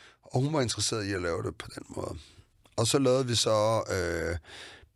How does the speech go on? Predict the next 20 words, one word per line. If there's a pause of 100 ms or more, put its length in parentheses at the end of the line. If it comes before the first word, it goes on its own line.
(260)
det
her
radioprogram,
som
hed, (340)
øh, (120)
en
komma
seks
kilo
coke. (1400)
Og
den,
øh, (1300)
attende
september
to
tusind
og
femten,